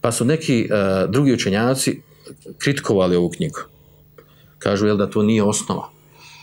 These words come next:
E, pa i oni koji su kritikovali u pravu su, a i on što, što napisao u pravu su. S koje strane? Oni koji su kritikovali, sa-, ako su kritikovali sa strane toga da to ne znači, ako se različite učenjaci, da možeš izabrati šta hoćeš, što su rekli,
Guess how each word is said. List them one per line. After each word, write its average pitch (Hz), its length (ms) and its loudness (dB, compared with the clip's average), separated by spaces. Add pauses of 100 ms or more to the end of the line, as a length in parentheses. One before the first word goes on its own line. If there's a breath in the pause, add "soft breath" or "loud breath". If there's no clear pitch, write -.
(400 loud breath)
E, - 40 -4 (800 loud breath)
pa 101 240 -2
i 151 120 2
oni 180 180 2
koji 165 120 2
su - 140 -4
kritikovali 160 460 2
u 135 60 0
pravu 151 280 2
su, 170 160 0
a 139 100 0
i 170 140 4
on 151 100 2
što, 147 160 2
što 139 120 0
napisao 131 380 2
u 87 60 -2
pravu 85 300 0
su. - 160 -4 (360 loud breath)
S - 100 -4
koje 170 180 4
strane? 113 320 2
Oni 151 140 2
koji 139 140 2
su - 100 -4
kritikovali, 151 400 0
sa-, 120 240 2
ako 123 220 -2
su 127 140 0
kritikovali 143 680 0 (180 loud breath)
sa - 140 -2
strane 143 360 0
toga 139 260 2
da 113 160 0
to 139 100 2
ne 143 140 2
znači, 156 300 0
ako - 100 -2
se 147 80 0
različite 143 260 2
učenjaci, 143 400 0
da 135 100 0
možeš 143 200 0
izabrati 139 320 0
šta 117 120 -2
hoćeš, 120 460 -2
što 113 120 -2
su - 120 -2
rekli, 180 440 0